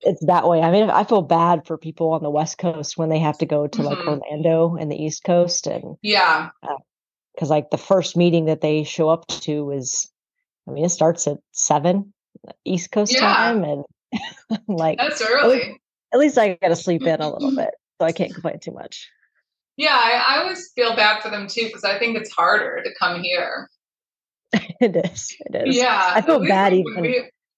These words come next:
Speaker 2: when we go there, it's like we have a twenty-seven hour day, and
Speaker 1: We
Speaker 2: you
Speaker 1: do.
Speaker 2: know. <laughs>
Speaker 1: We do. The
Speaker 2: That's
Speaker 1: flight
Speaker 2: fine.
Speaker 1: was incredibly long, but I think Anaheim is my favorite spot, to be honest,
Speaker 2: Really?
Speaker 1: for mid-year. It is.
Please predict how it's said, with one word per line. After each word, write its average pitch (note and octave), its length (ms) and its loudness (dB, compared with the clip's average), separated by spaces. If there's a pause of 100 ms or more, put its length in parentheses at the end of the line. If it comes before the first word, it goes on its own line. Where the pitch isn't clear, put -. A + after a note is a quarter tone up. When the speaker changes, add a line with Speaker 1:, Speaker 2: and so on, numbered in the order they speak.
(160)
Speaker 2:
when A3 160 -8
we C4+ 160 0
go B3+ 180 2
there, G#3+ 420 2
it's G#3 240 -6
like G3+ 200 -6
we G#3 80 -6
have F#3+ 100 -2
a F#3+ 100 -4
twenty-seven G3+ 640 -4
hour F3 300 -2
day, - 460 -6 (260)
and F3+ 360 -12 (120)
Speaker 1:
We G3 160 0
Speaker 2:
you D#3 80 -2
Speaker 1:
do. F3 120 2
Speaker 2:
know. D#3 220 -4 (420)
<laughs> D4 100 0 (500)
Speaker 1:
We F3+ 60 -4
do. E3+ 220 4
The F3 80 0
Speaker 2:
That's F#3 120 0
Speaker 1:
flight A3+ 240 4
Speaker 2:
fine. A3 80 4
Speaker 1:
was F3+ 300 0
incredibly F#3 880 2
long, E3 540 0
but D#3+ 240 0 (500)
I G#3+ 120 2
think E4 380 2
Anaheim F3 520 4
is C#3 120 -4
my D3 160 -4
favorite D#3 520 -2
spot, F3 420 0 (500)
to D#3+ 80 -10
be D#3 140 -2
honest, E3 300 2
Speaker 2:
Really? F4 120 2
Speaker 1:
for E3+ 120 2
mid-year. F#3 560 -2
It D#3+ 160 -4
is. D3 440 0